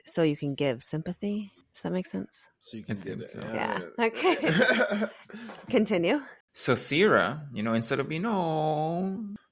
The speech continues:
Speaker 3: life is hard, I'm sorry," she
Speaker 1: <laughs>
Speaker 3: goes, "How can you call yourself a free man when your weakness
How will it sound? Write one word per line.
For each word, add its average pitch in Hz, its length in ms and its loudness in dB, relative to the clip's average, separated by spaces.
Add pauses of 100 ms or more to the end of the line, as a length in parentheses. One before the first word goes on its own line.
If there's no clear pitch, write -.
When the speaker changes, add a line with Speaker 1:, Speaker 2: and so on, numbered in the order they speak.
(160)
Speaker 3:
life 156 260 4
is 160 100 -2
hard, 117 680 4 (380)
I'm 170 120 -4
sorry," - 640 -2 (160)
she - 160 -2
Speaker 1:
<laughs> 120 120 4
Speaker 3:
goes, 113 300 2
"How - 160 2
can 226 220 4
you 190 100 8
call 151 180 4
yourself 127 400 -2
a 101 60 -4
free 170 300 -2
man 127 460 2 (400)
when 107 220 2
your 98 240 2
weakness 98 840 -4